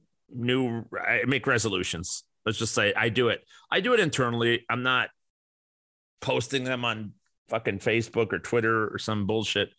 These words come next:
Like, that's not the way I roll. Um, but I'll tell you this, I've said this many times, and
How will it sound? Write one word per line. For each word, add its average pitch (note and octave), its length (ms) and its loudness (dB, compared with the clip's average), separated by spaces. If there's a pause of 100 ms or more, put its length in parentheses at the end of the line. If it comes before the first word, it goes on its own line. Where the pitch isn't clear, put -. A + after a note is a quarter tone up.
(360)
Like, B2+ 160 2
that's D3+ 260 0
not C#3+ 240 2
the C#3 100 2
way B2 240 4
I A2+ 120 4
roll. G#2 460 2 (240)
Um, B2+ 460 0 (360)
but C#3 160 2
I'll G3 140 4
tell A#3 180 2
you A3 120 2
this, G#2+ 220 2
I've B2+ 160 2
said F3+ 240 2
this D#3+ 200 0
many A#2+ 240 2
times, G2 420 -2
and G#2 180 -2